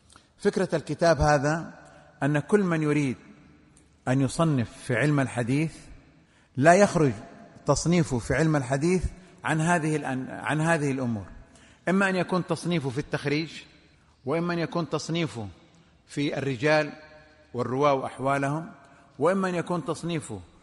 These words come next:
في شرح الحديث وبيان معانيه، وإما أن يكون تصنيفه في كتب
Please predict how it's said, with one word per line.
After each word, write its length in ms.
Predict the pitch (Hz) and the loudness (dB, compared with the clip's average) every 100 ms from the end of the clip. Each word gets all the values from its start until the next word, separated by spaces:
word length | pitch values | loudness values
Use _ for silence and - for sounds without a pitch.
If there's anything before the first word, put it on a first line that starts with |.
| _ | _
في 160 | - 147 | -6 -4
شرح 260 | 175 165 143 | 0 -2 -2
الحديث 480 | 135 135 147 143 | -6 -4 -4 -4
وبيان 420 | 135 113 139 147 135 | -4 -2 0 0 0
معانيه، 560 | 117 107 123 127 147 165 - - _ _ _ _ _ _ - | -2 -4 -4 -4 -4 -8 -16 -20 _ _ _ _ _ _ -4
وإما 380 | 143 202 196 185 | 0 0 0 -2
أن 60 | |
يكون 360 | 180 156 180 170 | -4 -4 -4 -4
تصنيفه 680 | 151 - 156 160 139 170 180 - - _ | -6 -4 -4 -4 -4 -6 -8 -16 -20 _
في 120 | - 156 | -8 -4
كتب 360 | 175 170 196 | -2 0 0